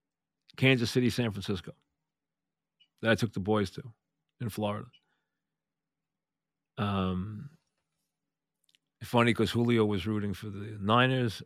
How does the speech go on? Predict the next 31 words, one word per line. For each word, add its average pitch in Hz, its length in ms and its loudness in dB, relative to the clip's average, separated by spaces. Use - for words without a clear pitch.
Harrison 107 420 2
was 92 140 -4
rooting 104 220 -4
for 98 120 -14
the 110 80 -14
Chiefs, - 640 0
Jack 104 260 2
and 104 100 0
I 98 100 0
were 98 140 -2
also 98 340 -4
there, 110 320 2
so 101 220 -4
we, 104 100 -4
the 101 100 -6
four 117 220 -2
of 107 100 -4
us 101 140 -6
went 104 140 -6
to - 60 -14
the 95 80 -8
game. 113 320 -4
So, 98 580 -2
uh, - 400 -8
you 110 120 -4
know, 107 140 -4
Julio 117 340 2
was 107 500 -4
a - 40 -8
play 120 280 6
away. 113 420 6